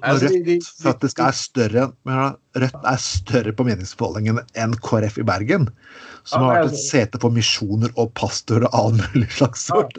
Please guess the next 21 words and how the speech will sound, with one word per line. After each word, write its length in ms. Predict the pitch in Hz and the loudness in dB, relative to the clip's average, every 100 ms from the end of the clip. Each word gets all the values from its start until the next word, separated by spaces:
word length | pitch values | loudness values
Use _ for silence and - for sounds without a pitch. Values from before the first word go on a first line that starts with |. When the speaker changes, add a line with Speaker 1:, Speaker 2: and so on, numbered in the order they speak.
| - | -16
Speaker 2:
Da 160 | - 135 | -2 2
er 160 | 202 180 | 2 2
jeg 80 | |
ganske 160 | 147 139 | 2 0
overrasket. 480 | 110 110 - 170 151 - - _ _ _ - | 0 -2 -2 -4 -4 -14 -20 _ _ _ -2
Speaker 1:
Nei, 140 | 165 | 0
det, 140 | 180 165 | 2 0
altså, 160 | 175 | 0
de, 60 | 175 143 | -2 -2
og 140 | 170 160 | -2 2
de, 60 | 156 151 | 2 2
de 80 | 151 147 | 0 2
trekker 380 | 190 185 127 | -2 2 -2
jo 20 | 113 | -2
stigen 380 | - 135 143 143 | -6 -4 0 0
opp 140 | 143 | 2
etter 160 | 117 104 | -2 -2
seg 240 | 98 87 - | -4 -4 -6
hele 100 | 120 | -4
tiden. 240 | 123 104 95 | -2 -2 -4
Speaker 2:
Ja. 140 | 135 | -2